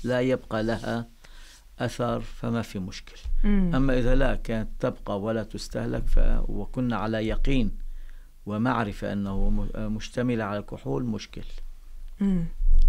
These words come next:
Speaker 2: وب-، بشكل واضح وأنه هذه الكمية
Speaker 1: إيه.
Speaker 2: تذهب العقل أو تأثر.
Speaker 1: لا، حتى
Speaker 2: آه. مم.
Speaker 1: حتى لو ما أد-، أثرت، لأنه على القاعدة: "ما كان كثيره يسكر فقليله
Speaker 2: فقليله.
Speaker 1: حرام".
Speaker 2: نعم، صحيح.
Speaker 1: حتى لو كانت الكمية الم-، الموجودة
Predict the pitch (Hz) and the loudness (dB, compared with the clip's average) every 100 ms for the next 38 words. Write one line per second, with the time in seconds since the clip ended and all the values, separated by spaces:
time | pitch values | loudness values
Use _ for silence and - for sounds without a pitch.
0 | - 208 196 190 190 190 190 233 220 214 | 10 8 6 4 4 2 2 0 0 2
1 | 202 240 247 247 220 - 220 226 240 226 | 4 4 4 2 0 0 2 2 4 2
2 | 214 226 220 240 226 226 196 202 175 175 | 2 4 6 8 6 4 4 2 2 0
3 | 185 202 208 190 - - - - 165 190 | 0 -2 -2 -2 -4 -2 -2 -2 0 2
4 | - - - 160 208 185 - - 196 170 | 0 -2 0 2 2 0 -6 -2 0 2
5 | 175 143 120 113 104 101 - - - 110 | 4 4 4 2 0 -4 -6 -6 -6 -6
6 | - 101 98 - 107 117 120 123 - - | -6 -6 -8 -8 -4 -2 -2 -4 -4 -4
7 | - - - 131 139 123 143 117 107 104 | -2 -2 0 2 2 2 2 2 4 4
8 | 104 104 117 117 107 110 - 131 117 110 | 4 2 2 0 -2 -4 -2 -2 0 -2
9 | 110 120 123 - 135 127 - - - - | -2 -2 -4 -4 -2 -2 -8 -20 -10 -6
10 | 220 226 233 233 226 185 180 - 113 233 | -2 2 4 6 4 4 0 0 0 0
11 | 208 208 180 180 202 208 202 156 131 123 | 2 2 2 0 0 2 4 4 4 2
12 | 131 107 104 123 127 123 113 110 107 107 | 0 0 -2 0 2 4 4 2 2 0
13 | 113 113 123 127 117 123 | 0 0 0 0 0 0